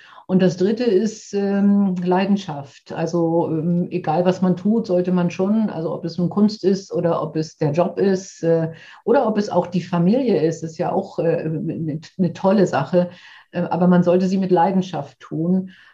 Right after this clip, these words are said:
äh, und nicht jeden Tag denken, „Oh Gott, ich muss das jetzt machen und ich muss jetzt in dieses Büro oder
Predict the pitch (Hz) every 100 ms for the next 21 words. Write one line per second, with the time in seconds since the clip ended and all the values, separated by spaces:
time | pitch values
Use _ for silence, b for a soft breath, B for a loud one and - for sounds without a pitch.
0 | _ 175 170 170 - 170 185 202 202 160
1 | 156 165 170 185 190 190 175 185 185 180
2 | 147 170 175 180 180 - 180 180 190 -
3 | 180 180 - 170 165 185 170 175 180 208
4 | 208 185 - 185 180 175 180 - 160 160
5 | 160 156 160 156 156